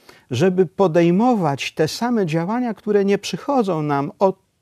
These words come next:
tak po prostu. Ale mistrzem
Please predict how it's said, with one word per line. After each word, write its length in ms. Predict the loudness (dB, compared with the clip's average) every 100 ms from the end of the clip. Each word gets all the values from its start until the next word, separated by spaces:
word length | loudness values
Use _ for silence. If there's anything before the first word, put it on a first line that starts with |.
| -4
tak 500 | -2 -2 _ -20 _ _
po 100 | -10
prostu. 580 | -10 -12 -16 -16 -16 -18 -20 _ _ _ _ _ _ _ _ _ _ _ _ _ _ _ _ _ _ _ _ _ _ -4
Ale 260 | -2 -2 -4
mistrzem 800 | -4 -4 -4 -12 -10 -8 -6 -8